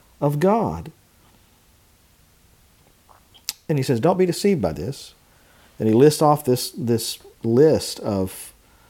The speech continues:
of sinful behaviors, things that define people, you know, idolaters, adulterers, uh, homosexuals, thieves, greedy, drunkards, revilers, swindlers.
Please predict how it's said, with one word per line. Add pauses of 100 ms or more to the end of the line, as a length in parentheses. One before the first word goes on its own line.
(340)
of
sinful
behaviors,
things
that
define
people,
you
know,
idolaters,
adulterers, (960)
uh,
homosexuals,
thieves,
greedy, (300)
drunkards,
revilers,
swindlers.